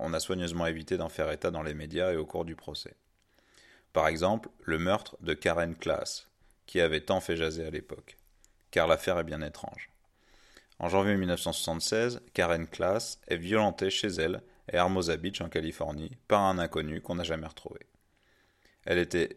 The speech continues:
elle avait divorcé du chanteur Bill Medley du groupe The Ridgehouse Brothers.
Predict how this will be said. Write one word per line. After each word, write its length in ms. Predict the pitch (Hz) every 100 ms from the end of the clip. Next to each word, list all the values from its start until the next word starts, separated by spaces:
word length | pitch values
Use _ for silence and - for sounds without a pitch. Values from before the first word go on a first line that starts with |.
| -
elle 140 | 85
avait 200 | 80 78
divorcé 500 | 80 98 95 - 92
du 100 | 80
chanteur 480 | - 80 78 78 -
Bill 260 | 82 85 80
Medley 440 | 80 82 92 107
du 100 | 87
groupe 300 | 82 95 85
The 120 | 80
Ridgehouse 420 | 85 82 82 82
Brothers. 580 | 78 76 71 - - -